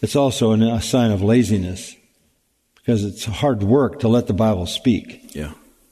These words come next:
Speaker 2: Training preachers is your legacy.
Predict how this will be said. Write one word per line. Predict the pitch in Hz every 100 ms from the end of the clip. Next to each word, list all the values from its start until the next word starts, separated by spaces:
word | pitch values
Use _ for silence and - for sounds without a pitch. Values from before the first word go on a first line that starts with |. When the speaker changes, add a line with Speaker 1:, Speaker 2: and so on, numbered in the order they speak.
| _ _ _ _ _ _ _ _ - - - - - - - - - - _ _ _ _ _ _ _ _ _ _ -
Speaker 2:
Training | - 101 98 98 90 87
preachers | - 95 87 - 90 92 - - -
is | 92 87 85 82 - - -
your | 85
legacy. | 85 82 82 82 - 82 87 104